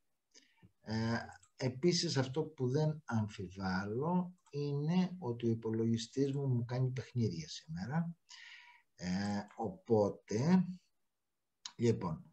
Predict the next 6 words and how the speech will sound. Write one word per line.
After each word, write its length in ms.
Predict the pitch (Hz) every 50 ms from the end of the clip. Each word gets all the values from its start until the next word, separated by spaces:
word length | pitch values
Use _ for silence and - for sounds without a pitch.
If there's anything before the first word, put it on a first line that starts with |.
| _ _ _ _ _ _ _
θα 280 | - - 135 123 120
δείξω 880 | 110 110 139 190 190 185 - - - - 220 226 220 220 214 214 - - - _ _ _
το 220 | - - 135 120 139
τι 240 | - 180 175 165 156
έχει 540 | 156 160 156 - - - 170 170 170 170 -
αλλάξει. 760 | - 110 110 98 - 87 85 - - - - - - - -